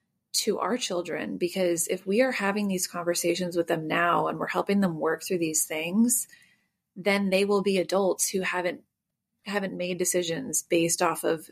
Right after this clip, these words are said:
feeling afraid, based off of feeling anxious. And I think that that can,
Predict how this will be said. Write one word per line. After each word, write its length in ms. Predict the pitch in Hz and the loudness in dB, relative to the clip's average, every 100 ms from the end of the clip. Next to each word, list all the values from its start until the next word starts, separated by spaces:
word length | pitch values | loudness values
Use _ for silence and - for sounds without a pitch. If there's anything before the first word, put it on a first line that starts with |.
| - | -14
feeling 480 | - 175 170 165 - | -6 -2 -2 -4 -6
afraid, 560 | 185 - 170 - - - | -6 0 2 2 0 0
based 260 | 170 160 | 0 2
off 180 | 170 160 | -2 0
of 240 | 165 160 - _ _ | -2 -4 -12 _ _
feeling 360 | - 185 175 175 | -4 -2 0 -2
anxious. 680 | 160 165 - - 196 - - _ - - _ - | -4 -2 -2 -2 0 -2 -4 _ -20 -20 _ -4
And 400 | 185 165 160 160 - - - | -2 -2 -6 -10 -14 -12 -6
I 120 | 196 196 - | -6 -6 -6
think 200 | 220 - | -6 -4
that 240 | 202 208 185 | -8 -4 -4
that 260 | 185 202 | -4 -6
can, 180 | - | -10